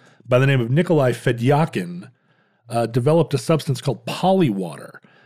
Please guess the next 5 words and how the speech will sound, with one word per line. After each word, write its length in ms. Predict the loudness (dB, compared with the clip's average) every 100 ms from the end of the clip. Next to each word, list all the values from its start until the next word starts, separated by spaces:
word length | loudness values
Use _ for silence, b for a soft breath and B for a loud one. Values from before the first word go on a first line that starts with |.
| b _
which 260 | -8 -6
was 600 | -4 -2 0 -2 -4 -12 -20 _ _ _ _ _ _ _ -12
a 340 | -6 -4 -4
water 720 | -4 0 2 4 4 6 4 2
that, 300 | -2 -4